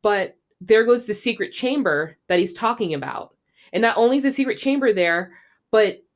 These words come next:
we see in the h-, in the walls and in the poles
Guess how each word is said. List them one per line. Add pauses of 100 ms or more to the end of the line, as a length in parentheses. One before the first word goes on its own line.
(200)
we
see (180)
in (160)
the
h-,
in
the
walls (220)
and
in
the
poles